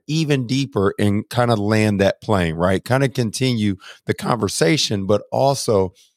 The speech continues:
to give some other points that you may not have thought of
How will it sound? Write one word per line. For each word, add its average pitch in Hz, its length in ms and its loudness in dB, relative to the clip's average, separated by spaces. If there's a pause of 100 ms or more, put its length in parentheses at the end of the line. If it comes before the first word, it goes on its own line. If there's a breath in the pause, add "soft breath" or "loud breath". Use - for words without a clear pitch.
(200)
to 123 360 2
give 156 360 0 (120)
some 120 400 -2
other 143 240 2
points 107 380 -2
that 101 300 0 (280 soft breath)
you 117 120 -2
may 131 280 0
not 143 240 -2
have 101 260 0
thought 117 240 2
of 123 260 0